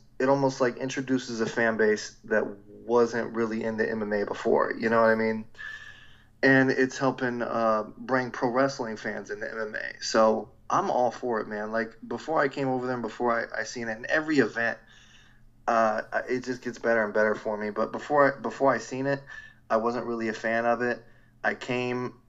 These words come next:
as, you know, with low expectations. They blew that out the water, man. And now I'm, like,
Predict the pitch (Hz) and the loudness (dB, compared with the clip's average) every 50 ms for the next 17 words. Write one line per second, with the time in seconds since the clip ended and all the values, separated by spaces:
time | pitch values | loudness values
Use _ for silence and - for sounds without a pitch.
0 | _ - 117 120 117 113 113 110 - - - - - _ - - 110 113 110 107 | _ -2 0 2 2 2 0 -2 -4 -8 -14 -16 -18 _ -14 -6 -4 -2 2 4
1 | 104 104 101 98 101 - - _ - 113 113 107 117 120 120 120 123 120 123 - | 4 4 2 0 -4 -10 -14 _ -4 -4 -2 2 2 4 4 4 4 2 0 0
2 | - 123 117 - - 120 117 120 117 123 117 113 113 113 - - - - - - | -2 -2 -2 0 0 0 0 0 -2 -4 -6 -8 -8 -10 -14 -16 -20 -20 -18 -20
3 | - - _ - 123 123 104 - 113 120 135 131 127 117 123 117 117 113 113 113 | -20 -20 _ 2 2 2 2 2 0 4 4 4 6 6 6 6 6 6 6 4
4 | 110 - 110 98 95 101 101 101 101 98 98 95 98 101 101 101 101 104 - - | 2 0 -4 -4 -4 -6 -8 -8 -8 -8 -10 -10 -10 -8 -8 -6 -8 -6 -6 -6
5 | 110 107 110 120 120 123 123 123 120 120 - 123 120 117 120 117 117 110 110 - | -4 -2 2 4 4 6 6 4 4 2 0 -2 -4 -6 -4 -4 -4 -4 -4 -8